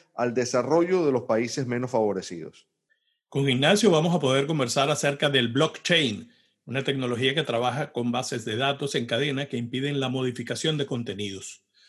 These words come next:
Speaker 2: Su uso en países como Estonia han derivado en índices notables de crecimiento en el Producto Interno Bruto.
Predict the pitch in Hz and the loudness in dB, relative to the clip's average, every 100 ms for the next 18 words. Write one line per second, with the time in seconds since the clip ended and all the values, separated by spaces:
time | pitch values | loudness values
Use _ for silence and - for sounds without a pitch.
0 | _ _ - 143 208 208 208 131 127 156 | _ _ -2 2 2 4 4 4 2 2
1 | 170 117 104 - 180 175 175 175 - 147 | -2 -4 -6 -6 -4 -2 -2 -4 -6 -4
2 | 151 139 127 139 156 151 160 151 165 - | 0 0 2 2 0 0 -2 -2 -2 -2
3 | 135 123 175 185 190 170 - 139 127 131 | -4 -4 0 2 2 0 0 -2 0 -2
4 | 165 165 156 131 139 127 156 147 127 123 | -4 -4 -4 -4 -2 0 0 -2 -4 -4
5 | 110 110 104 92 - | -4 -4 -6 -8 -12